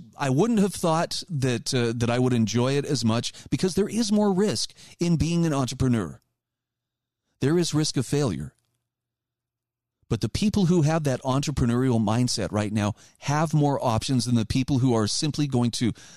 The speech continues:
go through life with that employee mindset. A hundred million people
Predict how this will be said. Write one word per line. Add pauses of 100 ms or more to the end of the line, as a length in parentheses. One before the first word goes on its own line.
(100)
go
through
life
with
that
employee (260)
mindset. (3500)
A
hundred
million
people